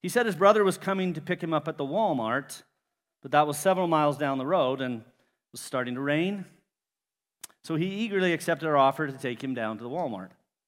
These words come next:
We squished a little tighter into the back seat, put his bike in the back of the truck, and we drove on down the road. As we drove on, we had the opportunity to share the gospel with him.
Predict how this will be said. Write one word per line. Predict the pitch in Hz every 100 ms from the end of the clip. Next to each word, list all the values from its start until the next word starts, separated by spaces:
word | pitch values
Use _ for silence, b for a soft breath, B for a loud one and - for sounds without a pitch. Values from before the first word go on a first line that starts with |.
| _ _ _ _ _ _ _
We | 131
squished | 127 - 180 -
a | 165
little | 160 151
tighter | 160 165 160 160
into | 143
the | 131
back | 135 135
seat, | - 226 233 - - _ _ -
put | 139
his | 113
bike | - 147 143
in |
the | 135
back | 131 135 131
of |
the | 117
truck, | - 185 180 131
and | 107 107
we | 110 107
drove | 101 127 120
on | 117
down | 113 107 101
the |
road. | 107 113 92 - _ _ _ _ _ _ _ _ _ _ _ _ _ _ _ _ _ - _ _ 147
As | 165
we |
drove | 185 190 165
on, | 160
we | 160
had | 156
the | 147
opportunity | 139 143 143 135
to | 127
share | - 131
the | 131
gospel | 156 240 - 151
with | 120 -
him. | 95